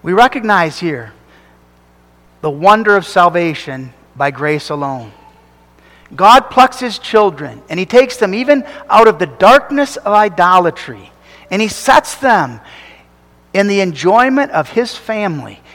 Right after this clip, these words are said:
and He gives them to know a blessedness and a joy to which nothing can compare, so that they're willing to forsake everything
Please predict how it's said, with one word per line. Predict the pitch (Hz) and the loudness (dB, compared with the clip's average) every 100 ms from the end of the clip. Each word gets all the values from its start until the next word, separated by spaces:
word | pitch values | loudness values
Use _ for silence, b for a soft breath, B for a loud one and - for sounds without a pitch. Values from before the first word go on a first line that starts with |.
| - | -4
and | 196 | -4
He | |
gives | 175 294 269 | 2 2 2
them | 285 | 0
to | 240 | 0
know | 247 262 | 0 2
a | 208 | 0
blessedness | 139 170 226 - 285 285 - - | -2 0 0 2 -4 0 0 -2
and | 190 | -6
a | 170 | -6
joy | 135 127 190 214 269 302 - B - | -6 -4 -2 0 2 2 -2 B -4
to | |
which | 185 - | -2 -2
nothing | 226 285 320 - 320 | 0 2 2 2 -2
can | 302 285 | -2 -2
compare, | 277 240 220 226 202 113 - B B | -4 -4 -2 -2 -2 -8 -16 B B
so | - 240 | -2 4
that | 254 - | 4 4
they're | 294 | 2
willing | 311 320 320 320 - B | 4 6 6 4 -4 B
to | 190 | -10
forsake | - 196 - 202 190 - | -2 -4 0 0 0 -4
everything | 254 214 233 180 - 117 95 | -2 0 -2 -4 -8 -10 -14